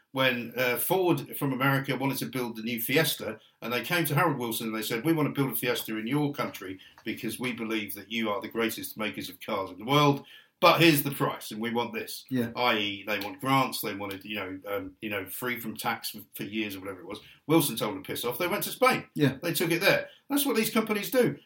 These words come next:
Speaker 1: You know, I
Speaker 2: But
Speaker 1: saw
Speaker 2: that was,
Speaker 1: this
Speaker 2: that
Speaker 1: story
Speaker 2: was
Speaker 1: last
Speaker 2: bad
Speaker 1: night.
Speaker 2: news, though.
Speaker 1: I saw this story. Well, not really, because, you know, the car business in Britain, it goes backwards and forwards, and is sometimes in the, in the up and sometimes in the down.
Speaker 2: Right.
Speaker 1: An awful lot of what's happening in the car business at the moment is being blamed on Brexit.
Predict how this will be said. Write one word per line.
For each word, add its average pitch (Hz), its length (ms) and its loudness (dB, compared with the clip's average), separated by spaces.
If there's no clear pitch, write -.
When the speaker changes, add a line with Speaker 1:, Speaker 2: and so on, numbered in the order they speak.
Speaker 1:
You 208 100 0
know, 160 160 6
I 180 140 -2
Speaker 2:
But 185 60 4
Speaker 1:
saw 240 100 8
Speaker 2:
that 269 60 10
was, 233 120 8
Speaker 1:
this - 80 6
Speaker 2:
that - 120 4
Speaker 1:
story - 120 10
Speaker 2:
was 170 80 10
Speaker 1:
last 170 260 10
Speaker 2:
bad 175 80 6
Speaker 1:
night. 196 160 8
Speaker 2:
news, 294 180 8
though. 151 240 2
Speaker 1:
I 233 80 2
saw 339 200 4
this 262 180 4
story. 226 240 4
Well, 381 160 2
not 453 160 2
really, 269 240 6
because, 254 420 0
you 254 60 0
know, 220 140 6
the 196 140 0
car 240 380 2
business 151 380 2
in 135 120 0
Britain, 147 340 2
it - 120 -12
goes 143 260 8
backwards 143 380 0
and 120 100 -4
forwards, 110 400 -2
and 113 100 -4
is 117 100 -2
sometimes 139 480 0
in 110 120 -4
the, 104 240 -6
in 107 100 -6
the 117 80 0
up 151 240 2
and 110 80 -10
sometimes 110 380 -6
in 104 40 -12
the 104 60 -12
down. 107 240 -4
Speaker 2:
Right. 98 240 -2
Speaker 1:
An 135 100 4
awful 170 300 4
lot 131 180 2
of - 80 -8
what's 117 160 -4
happening 120 300 -6
in 98 60 -12
the - 40 -20
car 113 200 0
business 98 200 -10
at 101 80 -12
the 101 60 -14
moment 104 260 -4
is 95 60 -14
being 98 180 -10
blamed 98 220 -6
on 92 80 -16
Brexit. 139 460 0